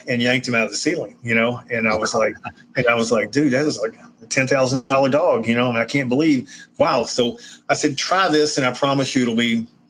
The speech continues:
Speaker 1: it'll be better. Uh, you know, just, just trust me on this," you know? So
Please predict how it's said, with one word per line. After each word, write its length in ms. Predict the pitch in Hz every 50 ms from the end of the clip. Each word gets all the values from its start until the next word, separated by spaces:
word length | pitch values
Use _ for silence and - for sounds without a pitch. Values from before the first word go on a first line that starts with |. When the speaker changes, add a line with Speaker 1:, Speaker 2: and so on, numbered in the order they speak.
| _ _
Speaker 1:
it'll 160 | 131 127 123
be 80 | 123 117
better. 400 | 113 123 127 120 120 120 120 117
Uh, 160 | 113 117 117 113 117
you 80 | 120 117
know, 80 | 113
just, 340 | 113 120 120 - - - 120
just 200 | 127 127 - -
trust 280 | - - 139 123 - -
me 100 | 123 117
on 120 | 113 113
this," 240 | 117 117 113 - -
you 60 | 117
know? 180 | 117 117 113 113 - - - - - - - - -
So 520 | - - - 139 127 123 120 120 113 -